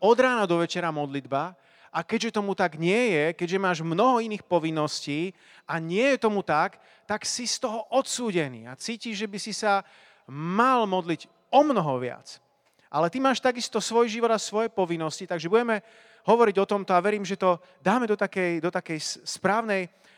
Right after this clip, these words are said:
r-, správnej rovnováhy, pretože niekedy prirovnávame, a mne sa páči tá, celkom tá definícia, prirovnávame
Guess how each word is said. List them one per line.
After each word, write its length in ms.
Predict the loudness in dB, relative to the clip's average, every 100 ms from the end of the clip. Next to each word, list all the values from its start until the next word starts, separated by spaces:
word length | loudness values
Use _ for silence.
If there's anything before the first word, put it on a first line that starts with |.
| _
r-, 320 | -6 -4 -10
správnej 440 | -2 0 2 0
rovnováhy, 520 | 2 2 2 0 -2 -6
pretože 440 | -6 -4 -2 -2 -4 _ _ _ _ _ _ _ _ _
niekedy 320 | 0 0 -4
prirovnávame, 800 | -4 0 0 4 4 4 4 2
a 80 | -2
mne 80 | -2
sa 160 | -6
páči 320 | 0 2 2 0
tá, 160 | -2
celkom 320 | 0 0 -2
tá 160 | -2 2
definícia, 720 | 2 2 -4 -8 -4 -4 -4 -8 -20 _
prirovnávame 720 | 2 4 4 4 2 2 0